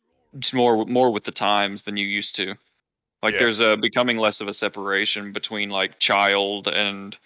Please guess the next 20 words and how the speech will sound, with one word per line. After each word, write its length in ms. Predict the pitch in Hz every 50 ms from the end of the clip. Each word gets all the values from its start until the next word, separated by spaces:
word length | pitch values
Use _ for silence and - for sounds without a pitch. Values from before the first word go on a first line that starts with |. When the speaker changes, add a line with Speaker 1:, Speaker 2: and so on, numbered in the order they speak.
| - - - _ _
Speaker 1:
yo-, 320 | 120 113 120 117 110 -
like, 180 | 110 101 98 101
youth, 400 | 107 110 110 107 107 101 - 127 -
and 200 | 110 110 104 104
then, 340 | 104 101 101 101 98 101 101 _ -
like, 180 | 101 92 107 113 _ - _ _ _ -
you 120 | 113 107
know, 100 | 101 87 113
adult, 360 | - 110 104 104 98 101 -
and 100 | - 101
then 220 | 98 95 95 - -
elderly, 460 | - 104 98 104 101 98 95 110 - _ _ _ -
right? 140 | 104 101 -
Speaker 2:
Yeah. 60 | -
Speaker 1:
There's 260 | 113 107 104 - -
becoming, 400 | - - 113 - 113 110 104 101 101 101 -
like, 260 | - 104 98 101 _ -
that 180 | - - - _ _ _ _ - _ _ _ _ _ _
smaller 380 | - - - - 95 92 85 80
gap 420 | - - 78 80 87 92 87 -